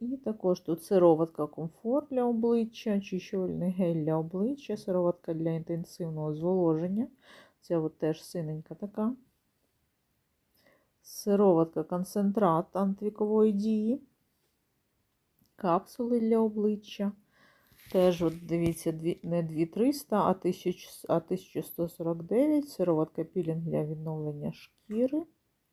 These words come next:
Живильна нічна маска для обличчя. Засіб для вбивання Pure Skin. Взагалі от сто дев'ятнадцять гривень, а не двісті двадцять.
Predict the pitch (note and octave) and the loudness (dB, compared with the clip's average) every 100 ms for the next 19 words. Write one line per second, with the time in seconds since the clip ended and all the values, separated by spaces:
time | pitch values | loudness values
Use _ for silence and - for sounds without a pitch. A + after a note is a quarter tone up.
0 | _ _ _ _ _ _ _ _ _ _ | _ _ _ _ _ _ _ _ _ _
1 | _ _ _ - G3 G3 G#3 F#3+ E3 E3 | _ _ _ -2 2 4 4 4 2 -2
2 | D#3+ E3+ - E3 E3 E3 D3+ E3+ - A3 | -2 -6 -6 -4 0 0 0 -2 -6 -4
3 | G#3+ A3+ A3+ A#3 A#3 A#3+ - - D#4 - | 0 2 2 2 0 -2 -6 -12 -12 -12
4 | _ _ _ _ - F#3+ G3+ G3 F3+ E3 | _ _ _ _ -4 4 6 6 2 4
5 | F#3 E3+ G3+ F#3+ E3+ E3 D#3+ D#3+ F3+ E3+ | 4 4 2 4 2 0 -2 -2 -4 -6
6 | - - C4 C4 G#3+ F#3+ F3+ A3+ G3+ - | -10 -6 -2 2 4 4 6 6 4 2
7 | - E3+ E3+ F3+ F3 E3+ F3 F3 E3 E3+ | -6 -2 2 2 0 -2 -2 -4 -2 -2
8 | D#3 D#3+ - E3 E3 D3+ D3+ D#3+ - D#3 | 0 -2 -2 -2 -2 -2 -4 -4 -6 -6
9 | D#3+ D#3+ F#3+ A3 D#4 D#4+ _ | 0 2 2 0 -6 -8 _